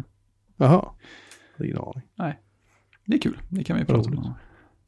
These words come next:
Speaker 2: Ja. Låter roligt.
Speaker 1: Mm. Ha,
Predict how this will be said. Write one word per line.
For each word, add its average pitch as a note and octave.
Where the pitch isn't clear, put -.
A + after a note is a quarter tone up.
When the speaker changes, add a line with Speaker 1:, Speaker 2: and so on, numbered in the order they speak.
Speaker 2:
Ja. C#3
Låter -
roligt. -
Speaker 1:
Mm. F4+
Ha, -